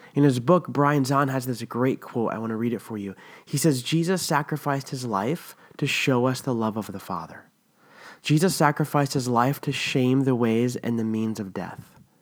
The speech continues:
Jesus sacrificed his life to remain true to everything that he taught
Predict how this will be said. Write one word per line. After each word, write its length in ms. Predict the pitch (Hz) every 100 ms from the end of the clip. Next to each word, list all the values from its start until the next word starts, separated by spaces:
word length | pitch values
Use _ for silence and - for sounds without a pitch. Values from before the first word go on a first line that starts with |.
| - - -
Jesus 300 | 151 160 180
sacrificed 600 | 160 160 165 151 143 -
his 160 | 139
life 260 | 127 131 143
to 140 | -
remain 300 | 139 127 120
true 420 | 113 - 156 147 131
to 240 | - -
everything 420 | 123 139 143 147
that 100 | 139
he 100 | 117
taught 460 | - - 120 107